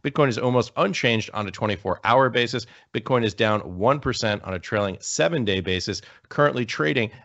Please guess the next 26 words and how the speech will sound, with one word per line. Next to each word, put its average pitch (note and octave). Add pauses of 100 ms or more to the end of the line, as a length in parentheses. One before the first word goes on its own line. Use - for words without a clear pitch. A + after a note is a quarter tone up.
(100)
at A2
around A2
sixteen D3+
thousand G#2+
six -
hundred G#2
U G2
S F2+
dollars. G2 (260)
A A#2
similar A3
story C#3
on A#2
the A#2
Ether E3
side G2+
of F#2+
the F2+
aisle. F#2+ (280)
eth C3+
is A#2+
virtually A#2
unchanged A2+
for A2
the A2
past G2